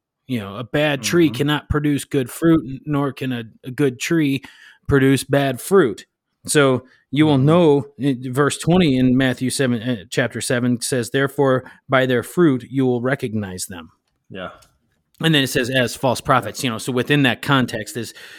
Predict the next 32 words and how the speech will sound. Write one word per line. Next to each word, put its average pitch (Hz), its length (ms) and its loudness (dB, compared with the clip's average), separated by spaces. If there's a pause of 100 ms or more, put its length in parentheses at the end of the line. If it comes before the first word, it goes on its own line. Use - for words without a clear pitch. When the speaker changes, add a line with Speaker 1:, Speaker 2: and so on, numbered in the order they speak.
(120)
Speaker 1:
you 131 120 0
know, 110 60 0
it's 107 140 -6
ta-, - 220 -4
he's, 127 320 -8
he, 104 540 -14 (120)
talking 143 380 -2
about 135 580 -2
false 113 280 -4
prophets 143 640 -2
in, 104 300 -12 (420)
um, 101 400 -10 (120)
specifically, 131 840 -2
but - 340 2 (640)
that 151 180 0
holds 151 260 -4
true 143 360 0
for - 220 -12
all 185 240 2
of 110 100 0
us. - 380 -14
All 185 220 2
of 147 100 0
us, - 240 -8
uh, 131 380 -10 (160)
profess-, - 640 -10
professing, 127 640 -4 (540)
all 160 160 2
of 147 80 -2
us, 131 200 -4
uh, 127 380 -2 (460)
that 127 300 -6